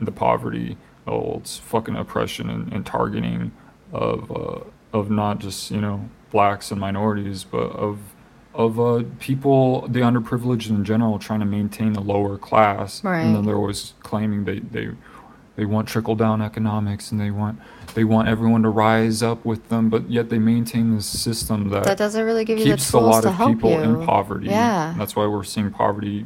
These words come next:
Speaker 1: grow, um, like, disproportionately, which, if that means what I think it means, it means that it's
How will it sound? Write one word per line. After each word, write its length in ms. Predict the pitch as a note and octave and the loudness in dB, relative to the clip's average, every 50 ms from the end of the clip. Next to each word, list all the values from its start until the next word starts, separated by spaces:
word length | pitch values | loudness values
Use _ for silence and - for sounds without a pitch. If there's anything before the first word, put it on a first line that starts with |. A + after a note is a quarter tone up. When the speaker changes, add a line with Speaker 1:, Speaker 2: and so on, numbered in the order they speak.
| - - | -6 -6
Speaker 1:
grow, 600 | A2+ G#2+ G#2+ G#2+ G#2 G2+ G2+ G2+ G2+ G2+ G2+ G2 - - - - - - - - - - A3 | -2 0 2 4 4 4 4 4 2 0 -2 -6 -10 -20 -20 -20 -20 -20 -20 -20 -20 -12 -6
um, 500 | - G#2+ G#2 G#2 G2+ G2+ G2 G2+ A2 A2+ - _ - - _ _ - - - - - - - _ - | -4 -2 -2 -2 -2 -4 -4 -6 -8 -10 -14 _ -20 -20 _ _ -20 -20 -20 -20 -20 -20 -20 _ -10
like, 220 | - G2 G2+ F#2+ - | -8 -8 -6 -4 -2
disproportionately, 880 | A2+ A2 A2 - - G2 F#2+ - G#2 G#2 G2 - - A2+ G#2 G#2 G#2 G#2 | -2 -2 -2 -4 -8 -8 -2 0 2 2 0 0 -4 -6 -4 -4 -4 -4
which, 460 | G2+ G2+ G2+ - - - - - - _ _ - - _ _ _ - - - - - - - | -4 -6 -6 -8 -12 -14 -14 -16 -20 _ _ -20 -20 _ _ _ -20 -20 -20 -20 -20 -16 -14
if 140 | G#2+ G2 - | -14 -8 -4
that 220 | A#2 G#2+ G#2 - | -2 -2 -2 0
means 580 | - G#2+ G#2+ G#2 G#2 G#2 G#2 G#2 G2+ - - - - | 0 0 0 0 0 0 0 -2 -4 -6 -10 -6 -4
what 120 | G#2+ G2+ | -2 -2
I 40 | G2+ | -2
think 240 | G2 - A2+ A2 A2+ | -2 -2 -2 -2 -2
it 100 | A#2 A#2 | -2 -2
means, 440 | A2+ G#2+ G#2 G#2 G#2 G2+ G2 - - | -2 -2 -2 -2 -2 -4 -6 -8 -10
it 120 | - - | -8 -4
means 260 | A2 G#2 G#2 G#2 G2 F#2+ | -4 -2 -2 -2 -4 -2
that 140 | - B1+ - | -2 -4 -2
it's 300 | - - - - - - | -4 -6 -8 -8 -10 -12